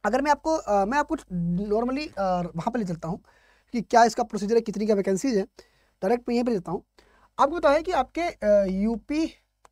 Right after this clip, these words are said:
जो पीएससी है, ठीक है, उनकी जो टोटल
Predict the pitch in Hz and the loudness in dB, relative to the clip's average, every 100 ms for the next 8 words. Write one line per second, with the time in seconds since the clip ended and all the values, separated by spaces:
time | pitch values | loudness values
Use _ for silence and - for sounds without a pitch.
0 | - 208 - 214 - 294 277 147 - _ | -12 -10 -6 -6 -6 -6 -4 -6 -10 _
1 | _ _ _ _ - 190 220 - _ _ | _ _ _ _ -16 -8 -6 -6 _ _
2 | _ _ - _ _ _ _ _ - 233 | _ _ -20 _ _ _ _ _ -6 -6
3 | 226 320 302 269 262 240 | -2 -4 -4 -6 -2 0